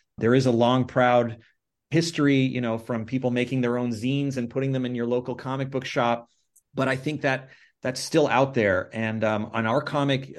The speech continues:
just to be clear, is independently produced. At this point, we don't have a publisher. We put it out ourselves. And I just think that that's always going to be the most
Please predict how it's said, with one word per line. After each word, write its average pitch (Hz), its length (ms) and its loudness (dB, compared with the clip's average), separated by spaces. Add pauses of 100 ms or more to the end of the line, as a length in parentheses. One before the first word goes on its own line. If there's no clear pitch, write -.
(120)
just 120 160 -10
to 127 60 -12
be 123 80 -2
clear, 147 220 0
is 117 100 0
independently 135 580 0
produced. 135 640 -2 (300)
At 107 80 -8
this 139 160 0
point, 139 240 2
we 127 80 2
don't 123 120 0
have 127 120 2
a 120 80 0
publisher. 131 480 0
We 120 100 0
put 127 180 -4
it 127 120 -2
out 131 100 -2
ourselves. 123 720 -2 (220)
And 120 120 -4
I 123 100 0
just 127 340 -8
think 139 160 -2
that 104 140 -8
that's 135 460 -2 (340)
always 143 340 6
going 127 200 2
to 120 60 2
be 117 120 2
the 110 100 -2
most 113 400 -4